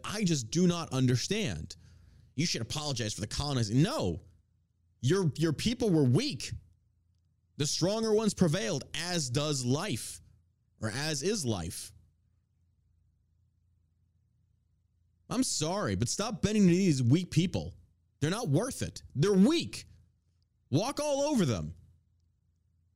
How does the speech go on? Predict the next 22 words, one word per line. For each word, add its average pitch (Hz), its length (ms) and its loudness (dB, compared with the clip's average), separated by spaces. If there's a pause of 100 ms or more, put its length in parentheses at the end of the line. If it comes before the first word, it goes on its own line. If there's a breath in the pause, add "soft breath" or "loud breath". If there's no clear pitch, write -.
(220)
Laugh 220 400 -4
at 165 140 -2
them. 82 280 -6 (1120)
When 220 200 0
have 262 160 0
the 208 80 -2
strong 165 720 -2
ever, 147 460 0 (200)
ever 143 540 -2 (800)
bent 175 200 0
to 185 60 0
the 160 120 2
knee, 117 280 0
bent 156 240 -4
the 190 60 -2
knee 123 240 0
to - 160 -4
the 139 80 2
weak? 104 260 0
They, 202 140 -2
they 214 160 -4
don't. 175 420 -4